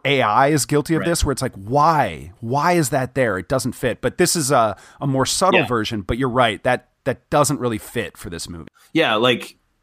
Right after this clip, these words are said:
Speaker 2: uh, what he's capable of, like, when you, when you see it and when it clicks and it connects and you're like,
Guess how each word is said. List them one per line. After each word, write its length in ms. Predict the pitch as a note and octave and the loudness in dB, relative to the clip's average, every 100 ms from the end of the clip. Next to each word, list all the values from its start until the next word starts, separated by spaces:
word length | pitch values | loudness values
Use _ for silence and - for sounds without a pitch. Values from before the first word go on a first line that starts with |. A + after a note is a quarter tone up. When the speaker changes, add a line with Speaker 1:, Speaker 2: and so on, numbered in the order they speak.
| _ | _
Speaker 2:
uh, 120 | D#3+ | 0
what 340 | D3 C3+ E3+ F3+ | 0 2 2 2
he's 260 | G3 F#3 | 2 2
capable 640 | - - D#3 E3 C#3 A#2+ G2+ | 0 -2 -2 0 0 0 0
of, 460 | F#2+ F#2+ F#2 - _ | 0 -2 -4 -12 _
like, 300 | A2+ G#2+ G2+ | 0 0 -2
when 180 | G2+ A#2 | -2 0
you, 140 | A2+ G2 | 0 -2
when 120 | C#3+ C3+ | 0 0
you 80 | |
see 320 | B2 - F3 A#2 | 2 0 2 0
it 80 | |
and 80 | G#2 | 0
when 100 | A#2 | 0
it 140 | A2 - | 0 -2
clicks 340 | - C3+ - | -2 0 0
and 100 | A2 | 0
it 140 | G2 | 0
connects 460 | - A2 A2 G2 - | -2 0 0 0 0
and 80 | G#2+ | 2
you're 100 | G#2 | 2
like, 300 | G2 F#2+ | 2 0